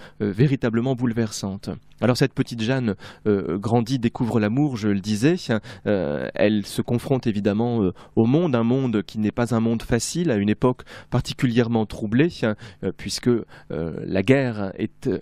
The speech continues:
omniprésente dans cette première moitié, euh, du vingtième siècle, et, euh, ayant déjà frappé, euh, avec la Première Guerre mondiale, elle revient, euh, en trente-neuf quarante-cinq dans les conditions que l'on sait,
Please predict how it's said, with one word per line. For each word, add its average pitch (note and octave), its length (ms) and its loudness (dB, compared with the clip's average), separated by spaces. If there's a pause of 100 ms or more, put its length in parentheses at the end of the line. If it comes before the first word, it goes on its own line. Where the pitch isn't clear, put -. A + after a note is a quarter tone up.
(100)
omniprésente C3+ 920 2
dans G#2 140 -4
cette - 260 -6
première A2+ 400 0
moitié, A2+ 440 0 (300)
euh, A2 40 0
du G#2 140 -2
vingtième G#2+ 320 0
siècle, A#2+ 460 0 (220)
et, A2 280 2
euh, G2 180 -2
ayant A2+ 480 2
déjà A#2+ 460 2
frappé, A#2 500 -4 (120)
euh, F#2+ 100 0 (240)
avec A2 280 0
la G#2 80 -2
Première A2 340 0
Guerre G2+ 180 -2
mondiale, F#2+ 360 0
elle G2+ 140 2
revient, A#2+ 480 0 (380)
euh, G#2 180 -2
en G#2+ 140 -4
trente-neuf A2+ 460 -2
quarante-cinq G#2 520 -2
dans A2+ 100 2
les G#2 120 2
conditions A#2+ 720 -2
que G#2+ 140 -2
l'on F#3+ 160 2
sait, F3 240 2